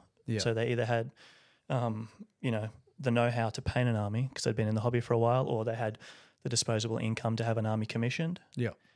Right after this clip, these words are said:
Speaker 2: And also the Horus Heresy models, especially back in the day, were far more expensive.
Speaker 1: Yeah, and harder,
Speaker 2: Because
Speaker 1: harder to work with being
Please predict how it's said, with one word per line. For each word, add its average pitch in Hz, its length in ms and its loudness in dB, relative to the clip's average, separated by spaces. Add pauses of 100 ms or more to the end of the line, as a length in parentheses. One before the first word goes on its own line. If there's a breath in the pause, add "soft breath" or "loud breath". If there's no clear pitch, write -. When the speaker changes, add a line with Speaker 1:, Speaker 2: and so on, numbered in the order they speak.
(160 soft breath)
Speaker 2:
And 123 260 4
also 127 480 4 (840)
the 135 80 -4
Horus 143 220 4
Heresy 120 260 2
models, 117 400 0
especially 131 340 2
back 113 220 2
in 107 60 -2
the 104 60 -2
day, 107 180 0
were 113 120 -2
far 123 240 -6
more 107 140 -4
expensive. - 640 -2 (200)
Speaker 1:
Yeah, 117 140 -2 (200)
and 120 180 2
harder, 120 220 2
Speaker 2:
Because 120 180 2
Speaker 1:
harder 117 320 0
to 107 80 -4
work 113 280 0
with 117 180 0
being 107 440 0